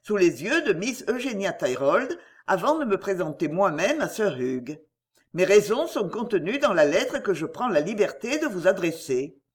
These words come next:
Ce n'est qu'à l'aide de votre protection, madame, que je puis espérer de faire connaître mes sentiments à cette jeune lady, qui a le bonheur, m'a-t-on dit, d'être soumise à votre surveillance. Je me fais donc un honneur, madame,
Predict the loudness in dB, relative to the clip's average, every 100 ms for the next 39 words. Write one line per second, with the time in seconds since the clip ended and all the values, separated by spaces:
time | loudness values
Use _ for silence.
0 | _ _ _ _ 0 2 2 2 2 4
1 | 4 2 0 -2 -2 -2 -2 0 -2 -2
2 | -2 0 0 2 2 2 0 -8 -14 0
3 | 2 2 -2 -2 -2 -2 -2 0 2 0
4 | 0 -2 -2 0 0 2 0 0 -6 -6
5 | -6 -6 -6 -4 -2 -2 -6 -6 -4 -2
6 | -2 0 2 2 2 0 0 -6 _ -20
7 | -20 -2 2 2 4 4 6 4 2 0
8 | -2 -4 -2 2 2 0 0 4 4 2
9 | -2 -2 0 0 2 2 2 -2 -4 0
10 | 2 4 2 -2 -8 -12 -12 -14 _ _
11 | _ _ _ _ 0 0 0 0 2 2
12 | 2 2 0 2 2 2 2 4 4 4
13 | -2